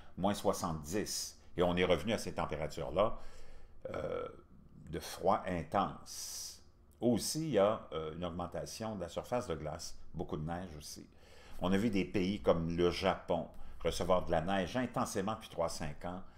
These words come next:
L'Arabie Saoudite a reçu de la neige, l'Algérie a reçu de la neige, Israël, euh, dans le Sahara, on a eu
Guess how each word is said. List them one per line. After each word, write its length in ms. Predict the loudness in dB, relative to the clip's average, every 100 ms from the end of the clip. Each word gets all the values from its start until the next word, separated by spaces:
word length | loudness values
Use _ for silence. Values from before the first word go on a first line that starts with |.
| -18 -18 -18 -18 -14 6
L'Arabie 320 | 8 8 8
Saoudite 380 | 8 8 8 8
a 60 |
reçu 260 | 8 6 4
de 60 |
la 100 | 6
neige, 320 | 6 6 2 4
l'Algérie 640 | 6 6 2 0 2 0
a 40 |
reçu 280 | 0 -2 -2
de 40 | -2
la 100 | 0
neige, 260 | 0 -2
Israël, 760 | -4 -2 0 2 2 0 -4 -6 -8 -16 -20 -20 -20 -20 -20 -20 -20 -18 -14
euh, 240 | -12 -12 -12 -16 -18 -20 -20 -20 -20 -20 -20 -20 -20 -20 -20 -20 -20 -20 -14 -4
dans 220 | -2 -2
le 60 |
Sahara, 580 | -2 2 4 4 4 2
on 160 | 2 -2
a 60 |
eu 100 | -4